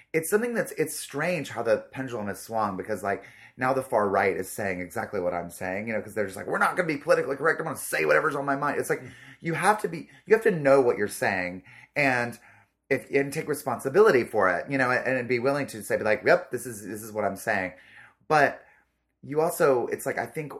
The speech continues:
on the left, we're so dainty and we're losing our sense of humor in a way that we can't. We absolutely just cannot. And so,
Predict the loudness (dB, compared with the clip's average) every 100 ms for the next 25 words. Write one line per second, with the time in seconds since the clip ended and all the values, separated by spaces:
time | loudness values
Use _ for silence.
0 | -18 -12 -8 -6 -4 -4 -4 -2 0 0
1 | -2 -10 -12 -12 -14 -8 -2 -2 -2 -2
2 | -4 -6 -8 -8 -8 -6 -6 -6 -4 -4
3 | -2 -4 -4 -8 -12 _ -12 -10 -12 -14
4 | -12 -10 -8 -10 -12 -12 -6 -4 -2 -2
5 | -6 -8 -12 -14 -14 -16 -20 _ _ -4
6 | -2 -4 -8 -8 -8 -8 -16 -18 -12 -12
7 | -12 -14 -4 -2 -2